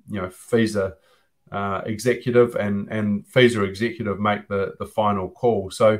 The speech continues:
you know, I think, I think in those sort of things, um, you know, there, there needs to be a little bit more, um, you know, listening to the athletes and, and doing what's best. Um, because, you know, this is a,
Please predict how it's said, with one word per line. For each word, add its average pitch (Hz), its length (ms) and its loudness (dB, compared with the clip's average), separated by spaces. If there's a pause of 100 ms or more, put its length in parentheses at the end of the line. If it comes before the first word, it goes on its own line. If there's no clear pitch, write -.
(400)
you 143 80 0
know, 127 60 6
I 120 40 4
think, 170 320 0
I 117 100 0
think 151 220 0
in 113 120 0
those 113 280 2
sort 110 140 -2
of 104 140 -8
things, 110 500 -4
um, 101 640 -6
you 107 100 -6
know, 92 100 -2
there, 101 200 -8
there 104 160 -6
needs 104 340 -4
to - 80 -18
be 98 200 -4
a 95 60 0
little 101 220 -4
bit - 200 -10
more, 101 440 -4 (400)
um, 98 460 -6
you 101 100 -6
know, 92 80 0
listening 101 480 -4
to 95 100 -14
the 98 120 0
athletes 95 440 -4
and, 95 200 -12
and 98 180 -10
doing 101 300 -4
what's 92 240 -6
best. - 580 -6
Um, 98 280 -4
because, 101 260 -4
you 113 80 0
know, 92 100 0
this 113 220 -2
is 95 140 -4
a, 95 180 0